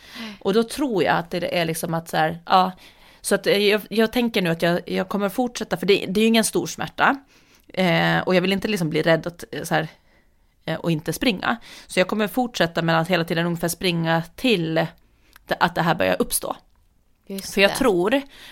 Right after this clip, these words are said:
Speaker 2: att mag-, att det kommer vänja sig och kroppen kommer vänja sig och bli stark av det, och att då, precis som med läckage eller vad det kan vara, att det liksom,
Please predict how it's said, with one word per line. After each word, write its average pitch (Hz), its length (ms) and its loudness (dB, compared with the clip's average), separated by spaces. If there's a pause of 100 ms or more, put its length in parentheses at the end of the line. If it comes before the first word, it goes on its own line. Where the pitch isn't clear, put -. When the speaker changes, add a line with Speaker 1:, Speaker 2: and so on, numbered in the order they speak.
Speaker 2:
att 180 140 -2
mag-, 180 280 4
att 180 100 4
det 180 80 -2
kommer 185 160 0
vänja 180 320 4
sig - 140 -4
och 165 80 -4
kroppen 165 240 -2
kommer 165 160 -4
vänja 160 260 2
sig 165 140 -2
och 156 40 0
bli 160 120 0
stark 160 260 0
av 151 80 0
det, 160 80 2
och 156 160 0
att 160 120 -2
då, 160 180 4 (480)
precis 170 340 0
som 156 280 -2 (380)
med 151 500 0 (400)
läckage 165 440 2
eller 165 100 -6
vad 170 120 -2
det 165 60 -2
kan 165 100 -6
vara, 151 100 2
att 165 120 0
det 165 80 0
liksom, 160 320 0